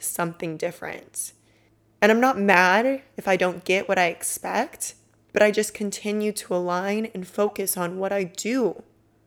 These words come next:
expect, what I do want to experience.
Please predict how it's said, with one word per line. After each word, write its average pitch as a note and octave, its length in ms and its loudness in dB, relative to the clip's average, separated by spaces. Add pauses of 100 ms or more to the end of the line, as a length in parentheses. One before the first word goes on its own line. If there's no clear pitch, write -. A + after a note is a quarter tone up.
(280)
expect, - 600 -6 (240)
what F#3+ 120 2
I G3 120 4
do G#3+ 280 -4
want F3 200 -4
to - 140 -12
experience. - 840 -8